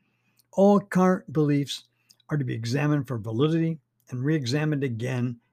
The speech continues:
as more information is obtained. This process is repeated until perfection is attained. Eventually,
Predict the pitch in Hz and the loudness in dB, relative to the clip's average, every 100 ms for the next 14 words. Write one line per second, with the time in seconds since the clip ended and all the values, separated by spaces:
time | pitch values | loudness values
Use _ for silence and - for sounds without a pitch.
0 | _ 131 127 135 143 - 127 131 123 120 | _ -4 0 2 2 -2 -6 -4 -2 -4
1 | - 113 - 123 120 101 127 113 92 85 | -6 -10 -6 -6 -6 -6 -8 -8 -10 -16
2 | _ _ _ _ _ _ _ _ _ _ | _ _ _ _ _ _ _ _ _ _
3 | _ _ _ 170 - - 120 - - - | _ _ _ 2 2 0 0 -2 -8 -12
4 | - _ _ _ 127 147 160 165 127 123 | -16 _ _ _ 0 2 4 2 2 0
5 | 120 - _ 139 131 127 135 120 143 127 | -2 -10 _ -6 -2 0 -2 -2 -4 -4
6 | - 123 123 _ 120 117 117 120 101 90 | -6 -6 -8 _ -6 -6 -4 -6 -6 -10
7 | - _ _ _ _ _ _ _ _ _ | -16 _ _ _ _ _ _ _ _ _
8 | _ _ _ _ _ 156 180 160 - 101 | _ _ _ _ _ 6 8 6 2 -6
9 | 92 | -8